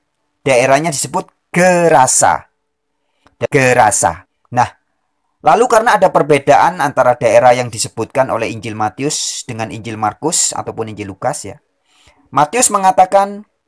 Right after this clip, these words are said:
Gedara. Markus mengatakan Gerasa.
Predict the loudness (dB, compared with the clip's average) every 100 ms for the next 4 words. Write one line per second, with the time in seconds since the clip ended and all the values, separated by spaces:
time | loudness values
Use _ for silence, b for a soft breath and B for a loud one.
0 | -4 2 4 4 2 -2 _ _ _ _
1 | _ _ _ _ _ _ _ _ _ _
2 | _ _ _ _ _ _ _ -2 0 0
3 | 0 0 -2 0 0 0 -2 -4 -8 -18
4 | _ _ _ _ 0 4 4 4 2 0
5 | -8